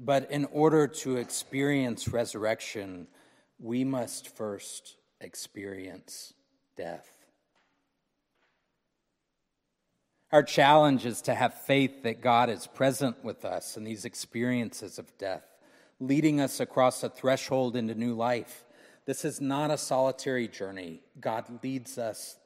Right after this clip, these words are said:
there. In this morning's gospel from John, Mary Magdalene approaches Jesus' tomb in the garden. She encounters someone,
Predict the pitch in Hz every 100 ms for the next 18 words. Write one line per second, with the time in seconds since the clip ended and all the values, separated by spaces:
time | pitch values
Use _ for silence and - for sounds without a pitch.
0 | - 107 104 101 90 _ _ _ _ _
1 | _ _ _ _ _ _ _ _ _ _
2 | _ _ _ _ _ _ - 165 160 -
3 | 165 165 143 - 139 147 - 143 123 120
4 | 113 110 127 131 117 95 - _ _ _
5 | _ _ _ _ - 131 156 139 135 147
6 | 147 135 131 123 117 - 151 - 135 117
7 | - 131 131 127 - 120 - - 127 127
8 | 113 98 98 101 92 90 _ _ _ _
9 | _ _ _ _ _ _ _ _ _ _
10 | _ _ - - 160 156 - 170 196 190
11 | 147 - 143 139 127 131 123 117